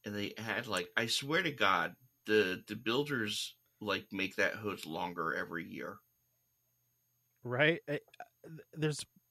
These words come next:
Speaker 2: part of me that wonders, do they stick it on and then not realize that they need a little piece of it for the lever? You know what I mean?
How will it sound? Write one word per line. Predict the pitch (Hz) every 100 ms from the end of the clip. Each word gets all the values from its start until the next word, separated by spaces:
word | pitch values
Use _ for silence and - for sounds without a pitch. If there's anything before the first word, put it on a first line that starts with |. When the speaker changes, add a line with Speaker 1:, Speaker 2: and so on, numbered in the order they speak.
| -
Speaker 2:
part | - 208
of | 226
me | 190
that | 135 113
wonders, | 120 131 123 117 110 - - _ _ _ _ _ _ _ _ _ _ _ 135
do | 127
they | 123 120
stick | - - 170 175
it | 139
on | 120 123 139 143 147 147 - _ _ _ _ _ _ _ -
and | 135 131
then | 127 120
not | 123 135 135
realize | 135 135 131
that | 123 -
they | 117
need | 123
a | 120
little | 117 117 - _ -
piece | - 131 135
of | 123
it | 117
for | - 113
the | 101
lever? | 98 110 127 135 131 _ _ _ _ _ _ _ _ _ _ _ _ _ _ _ _ _ _ _ _ -
You | 127
know | 135
what | 139
I | 143
mean? | 143 139 139